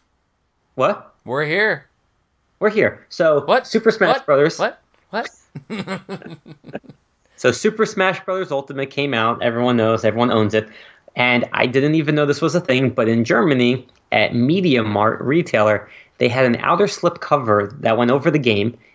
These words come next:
Speaker 1: It had the same cover as the game, but it opened up, and in, and the in-, inside of, of this, like, slip cover thing,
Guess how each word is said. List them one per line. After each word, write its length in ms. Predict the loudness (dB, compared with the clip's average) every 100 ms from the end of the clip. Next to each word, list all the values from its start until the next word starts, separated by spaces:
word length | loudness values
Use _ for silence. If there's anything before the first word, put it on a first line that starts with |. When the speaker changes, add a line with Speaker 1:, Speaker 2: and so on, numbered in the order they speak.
| _
Speaker 1:
It 100 | -2
had 240 | 0 0 0
the 140 | -2
same 300 | 0 0 0
cover 340 | 0 0 0 0
as 120 | 0
the 80 | 0
game, 360 | 2 0 -4 -14 _ -2
but 100 | 0
it 120 | 2
opened 340 | 0 0 -2 0
up, 220 | 0 -2
and 140 | -2 0
in, 180 | -2 0
and 140 | 2
the 160 | 2 2
in-, 180 | -2 -4 -2
inside 340 | -2 0 2
of, 160 | 0 -2 _ -8
of 140 | -4
this, 220 | -2 -2
like, 280 | 0 0 -2
slip 280 | -4 -4 -2
cover 340 | -2 -2 -2
thing, 360 | 0 0 0 -2